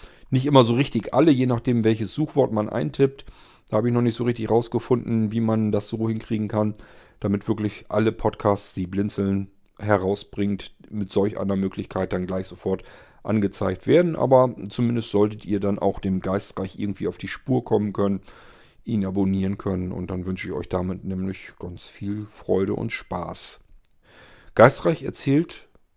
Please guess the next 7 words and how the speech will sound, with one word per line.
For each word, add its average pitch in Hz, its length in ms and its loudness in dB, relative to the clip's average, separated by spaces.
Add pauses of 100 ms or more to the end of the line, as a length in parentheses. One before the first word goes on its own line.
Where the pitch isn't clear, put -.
(560)
Geschichten, - 480 2
also 95 200 0
ich - 180 -4
erzähle 135 400 -2
Geschichten 131 560 -6
im 131 240 -2
Geistreich-Podcast, 123 1200 -2